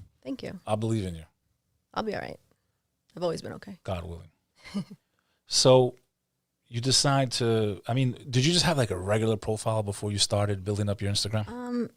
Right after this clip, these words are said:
Speaker 1: no, I ha-, I, well, my profile has been my profile since I started. And I was at the gym, and a friend at the gym said,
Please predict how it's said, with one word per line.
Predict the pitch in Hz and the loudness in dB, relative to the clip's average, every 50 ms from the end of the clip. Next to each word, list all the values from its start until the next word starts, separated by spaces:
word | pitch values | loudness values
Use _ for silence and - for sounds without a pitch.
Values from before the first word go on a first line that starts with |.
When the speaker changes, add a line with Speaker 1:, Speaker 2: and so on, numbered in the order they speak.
| _ _ _ _ _ _ _ _ _ _ _ | _ _ _ _ _ _ _ _ _ _ _
Speaker 1:
no, | 208 208 220 226 208 175 - - | -6 0 2 4 4 4 2 2
I | - 214 | 0 -2
ha-, | 208 - - - - - - - - - - - | -2 -2 -6 -6 -6 -8 -10 -10 -12 -14 -16 -8
I, | - 254 247 - - - | -6 -6 -6 -6 -8 -6
well, | 208 220 247 254 240 - - - _ _ _ _ _ _ | 2 4 6 6 6 4 0 -6 _ _ _ _ _ _
my | - 220 226 | -4 -4 -2
profile | 214 - - 254 262 - 320 302 | -2 -2 -2 -4 -2 0 0 0
has | 262 196 | 2 0
been | 185 190 | 0 -2
my | 185 - | -2 -2
profile | - - 196 190 - 185 175 170 180 | -2 -2 -2 0 0 0 0 0 -2
since | - - - | -4 -8 -8
I | - | -8
started. | - - - 92 104 - - - - - _ _ _ - | -8 -6 -4 -4 -4 -4 -4 -6 -8 -8 _ _ _ -2
And | 180 185 185 180 180 147 151 - 156 - - _ _ _ _ _ _ _ _ - | 0 0 2 0 0 -2 -4 -8 -10 -12 -18 _ _ _ _ _ _ _ _ -2
I | 190 | -2
was | 190 196 220 | 0 0 0
at | 208 | -2
the | - 208 | -2 -2
gym, | 170 - - 175 170 202 240 240 - _ _ _ _ _ _ _ _ _ _ - | -2 0 0 0 0 -2 -4 -6 -10 _ _ _ _ _ _ _ _ _ _ -10
and | - 170 170 170 170 165 165 165 - | -6 -4 -4 -4 -4 -4 -4 -6 -6
a | - 165 | -8 -12
friend | - - _ - 185 185 180 175 170 170 185 - _ _ - | -14 -12 _ -4 -2 -2 -2 -2 -4 -6 -8 -12 _ _ -20
at | - - | -14 -10
the | - 170 | -10 -8
gym | 160 - 175 170 175 175 175 | -6 -4 -2 -2 -2 -4 -6
said, | 165 - 170 160 160 156 156 151 - - | -6 -4 -2 -2 -2 -2 -4 -6 -8 -10